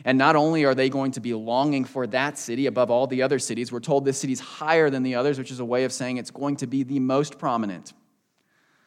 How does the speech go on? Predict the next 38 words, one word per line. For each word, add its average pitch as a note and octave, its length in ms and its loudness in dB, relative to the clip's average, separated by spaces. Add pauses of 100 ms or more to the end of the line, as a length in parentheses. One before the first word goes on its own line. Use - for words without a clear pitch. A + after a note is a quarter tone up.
(120)
People C3+ 220 -2
are C3 60 2
going C3+ 200 2
to B2+ 100 -2
no B2+ 260 2
longer, B2+ 420 2
if A#2 80 -6
they B2 140 0
look C3+ 260 0
at B2+ 60 2
a A#2 80 0
list A#2+ 500 -2
of A2+ 80 -10
the A#2 80 -6
most C3 300 0
important B2 360 -6
cities C3 380 -4
of A2+ 60 -10
the A#2 80 -8
world, C3 500 0 (520)
God's C3 380 4
city G2 440 -6 (240)
is G2+ 160 -12
gonna F#2+ 260 -6 (220)
be G2 100 -10
at F2+ 80 -10
the D#2 80 -20
top - 340 -10
of F#2+ 80 -16
the F2 80 -14
list. D#2 440 -20 (920)
And C3+ 140 0
they're C3+ 80 4
not C#3 240 4
going D#3 240 2
to D3 120 -2
look D3 460 2
anymore D#3+ 720 0